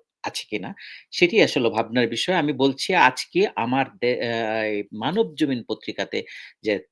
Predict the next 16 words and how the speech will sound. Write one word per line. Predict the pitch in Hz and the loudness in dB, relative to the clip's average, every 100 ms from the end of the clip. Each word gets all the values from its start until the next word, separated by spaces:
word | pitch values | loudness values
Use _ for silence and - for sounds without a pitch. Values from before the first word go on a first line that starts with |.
| _ | _
খবরটি | - 127 151 - 143 - | -4 -2 -2 -6 -10 -8
ছাপা | - 127 131 | -6 -2 -2
হয়েছে | 131 123 - | -2 -4 -6
আপনারা | 107 117 110 | -8 -6 -4
দেখেছেন, | 98 110 - - 208 | -4 -6 -6 -8 -8
সেই | 226 - 110 - | -4 -2 -2 -2
খবরটির | 110 107 - 107 110 - - - | -4 -4 -4 -6 -8 -14 -18 -10
শিরোনাম, | - - 127 151 180 226 220 - 131 | -6 -2 0 0 0 -2 -4 -8 -2
আ, | 139 131 123 - | 0 0 -2 -4
দেওয়া | 104 123 120 | 0 2 2
হয়েছে | 120 120 117 120 | 0 -4 -2 -4
একটি | - - | -4 -8
পাকিস্তানি | 113 - 117 156 - - 160 | -6 -4 -4 -4 -6 -4 -4
সংবাদপত্র | 151 143 143 143 - 135 - 135 131 | -4 -6 -4 -6 -6 -8 -4 -6 -2
পূর্ব | 139 123 131 | -2 0 -2
পাকিস্তানকে | 127 - 135 - 113 - | -2 -6 -8 -10 -10 -8